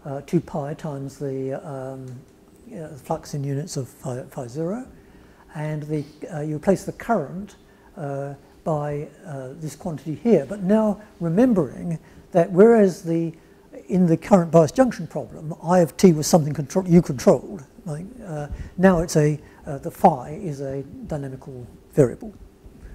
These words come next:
So your, your, uh, classical damped equation of motion is, uh, is given by this, uh, ex-, uh, sorry, the cl-, classical, um, yeah, okay, so you've got, uh, the capacitance term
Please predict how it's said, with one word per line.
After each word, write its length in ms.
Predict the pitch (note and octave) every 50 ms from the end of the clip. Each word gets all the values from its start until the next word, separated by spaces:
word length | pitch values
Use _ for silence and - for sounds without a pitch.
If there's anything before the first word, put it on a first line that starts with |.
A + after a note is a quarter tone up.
| - - - - - - - - - - - _ - -
So 120 | - C4
your, 380 | B3+ A#3 A3+ G#3+ G#3 G#3 G3+ G3+
your, 360 | F#3 F#3+ F#3 F3 F3 F3 E3
uh, 80 | E3 F3
classical 360 | - A3+ G#3 - F3+ E3 E3
damped 220 | D3 D#3+ D3 D3+ -
equation 320 | - - D#3 C#3 B2 C3+
of 80 | C#3 C#3+
motion 640 | F3+ A3+ A3+ G3 - - - - D#3 D3 D3+ D#3 E3 B3+ A3+
is, 400 | E3 D3 C#3+ C#3 C#3 C3+ A#2+ D3
uh, 480 | E3 - D#3 C3 B2+ B2+ B2 B2+ C3 -
is 180 | F3 D3 D3 -
given 260 | - D#3+ B2+ C3 C3+
by 180 | B2+ C3+ B2 B2
this, 440 | A#2+ C3 B2 - - - - - - - - -
uh, 340 | E3+ C3+ - - - D3+
ex-, 240 | C3 C#3 - - - - - -
uh, 240 | C#3 C3+ C3 C#3+
sorry, 240 | D3 - E3 C3+ C3
the 80 | B2+ C3+ -
cl-, 180 | C4+ C4 - - _ -
classical, 640 | - E3 D#3+ - - E3 C#3+ C#3 C#3+ C#3 D3+ A#3
um, 500 | F3 C#3 C#3 C3+ C#3 C#3 C3+ C3+ C#3 C#3 - _ _ _ _
yeah, 100 | D#3+ C3+ - - _ _ - - - - F3
okay, 140 | - - -
so 140 | - - D3+
you've 100 | C#3+ C3
got, 140 | - E3 - - _ - _ _ _ - - - - - -
uh, 120 | C#3 C3
the 120 | - - -
capacitance 600 | - - - F#3+ F3+ - - F#3 E3+ D#3+ - -
term 420 | - F3 D#3 D#3+ E3+ F3 F3+ E3+